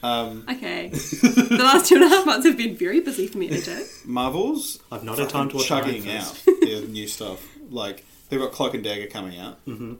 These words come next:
Speaker 1: um, and The Gifter that is showed a trailer for, and Humans is coming out
Speaker 3: Humans,
Speaker 1: soon.
Speaker 3: yeah.
Speaker 2: Mm.
Speaker 1: They're, they're, the bubbles
Speaker 3: And
Speaker 1: about
Speaker 3: Daniel
Speaker 1: to
Speaker 3: Radcliffe's in none of them.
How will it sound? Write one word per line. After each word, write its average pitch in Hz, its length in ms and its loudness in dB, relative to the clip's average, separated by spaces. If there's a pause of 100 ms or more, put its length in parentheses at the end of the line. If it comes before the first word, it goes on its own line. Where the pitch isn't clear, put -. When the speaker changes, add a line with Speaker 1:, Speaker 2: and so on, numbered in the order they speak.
(300)
Speaker 1:
um, 98 440 -10
and 95 400 -12
The 101 120 -10
Gifter 101 380 -10
that 98 60 -10
is 92 180 -12 (220)
showed 92 340 -12
a - 20 -20
trailer 92 300 -14
for, 95 260 -12
and 113 160 -10
Humans 104 360 -12
is - 80 -10
coming 104 220 -12
out 117 60 -12
Speaker 3:
Humans, 113 300 -12
Speaker 1:
soon. 117 180 -14 (180)
Speaker 3:
yeah. 254 80 -12
Speaker 2:
Mm. - 540 -18
Speaker 1:
They're, 117 220 -2
they're, 110 240 -6 (680)
the 120 140 -4
bubbles 117 360 -4
Speaker 3:
And 160 100 -4
Speaker 1:
about 160 100 -6
Speaker 3:
Daniel 190 320 4
Speaker 1:
to 160 60 2
Speaker 3:
Radcliffe's 160 460 -2
in 123 200 -6
none 147 180 -8
of 170 140 -10
them. - 180 -20